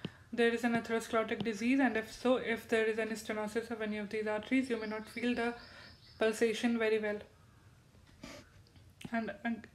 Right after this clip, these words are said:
another thing is about varicose veins. You must look for any varicose veins present if you think the ulcer is a venous ulcer. Basically, you should rule out all these. Sometimes there can be mixed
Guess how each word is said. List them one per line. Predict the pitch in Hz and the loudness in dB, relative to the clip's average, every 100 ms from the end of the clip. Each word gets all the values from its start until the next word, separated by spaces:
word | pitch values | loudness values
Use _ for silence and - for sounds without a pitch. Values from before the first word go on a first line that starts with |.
| - | -4
another | 247 240 247 | 2 4 4
thing | 247 247 | 2 2
is | 311 302 | 4 2
about | 214 240 254 | 2 2 2
varicose | 226 220 214 220 | 0 -2 -4 -4
veins. | 208 214 214 | -4 -6 -6
You | 220 | -6
must | 220 233 | -4 -4
look | 226 - | -6 -2
for | 240 | 0
any | 226 220 | 0 0
varicose | 220 214 226 220 | 0 0 -2 -2
veins | 214 220 220 | -2 -4 -4
present | 226 220 226 240 - - - - - - - - - - - - - - - - - - - | -4 -2 -2 -4 -10 -20 -20 -20 -20 -20 -20 -20 -20 -8 -8 -8 -12 -12 -10 -12 -12 -12 -2
if | 240 233 - - - - - - - - - | -2 -2 -10 -18 -20 -20 -20 -20 -20 -16 -6
you | 294 302 | -6 0
think | 233 226 | 0 2
the | 226 220 | 2 2
ulcer | 214 208 226 | 2 0 2
is | 262 277 | 2 2
a | - | -2
venous | 214 220 214 208 | 0 0 0 -2
ulcer. | 214 202 - 214 - - - - - - - - - - - - - - | -6 -6 -12 -18 -20 -20 -20 -20 -20 -20 -20 -20 -20 -20 -20 -20 -4 2
Basically, | 247 269 311 330 | 2 4 6 8
you | 302 | 6
should | 311 269 | 4 4
rule | 269 262 | 6 6
out | 269 | 4
all | 226 226 | 4 2
these. | 226 247 | 2 2
Sometimes | 233 233 254 254 | 2 4 4 6
there | 254 | 4
can | 254 247 | 4 4
be | 262 | 4
mixed | 240 247 - | 2 0 -6